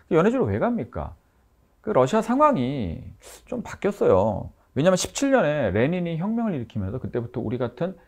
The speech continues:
약소민족의 독립운동에 대해서 지원을 많이 하게 됩니다. 그래서 일단 가자. 그리고 러시아 상황이 러시아 혁명군인 적군과 황제파인 백군이 싸우고 있었는데 백군을 일본군이 지원하고 있었어요.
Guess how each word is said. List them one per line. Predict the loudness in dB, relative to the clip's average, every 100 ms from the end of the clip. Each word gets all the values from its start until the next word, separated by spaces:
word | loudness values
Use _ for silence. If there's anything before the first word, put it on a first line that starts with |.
| _ -6
약소민족의 | -6 -2 -2 -2 -2 -2 -2
독립운동에 | -2 -2 -2 -2 -4 -4
대해서 | -4 -6 -8
지원을 | -12 -8 -6 -6 -8
많이 | -10 -12
하게 | -14 -12 -8 -6
됩니다. | -6 -8 -8 -10 -14 _ _ _ _ -4
그래서 | -2 2 2 0 -8 _
일단 | -10 -8 -8
가자. | -10 -14 -14 -16 -20 _ -2
그리고 | 4 6
러시아 | 6 4
상황이 | 0 0 -2 -2 -6 -10 _ -2
러시아 | 0 2 2
혁명군인 | 0 0 0 -2 -4
적군과 | -6 -6 -6 -4 0 0 -2 -10
황제파인 | -8 -6 -6 -6 -8 -8 -10 -12
백군이 | -18 -18 -10 -8 -8
싸우고 | -4 -2 0 -2
있었는데 | -4 -4 -2 -4 -6 _ _ -8
백군을 | -6 -4 -2 0 -2 -4 -8
일본군이 | -4 -2 -2 -2 -4 -2 -4 -6 -10
지원하고 | -10 -8 -6 -8
있었어요. | -10 -14 -18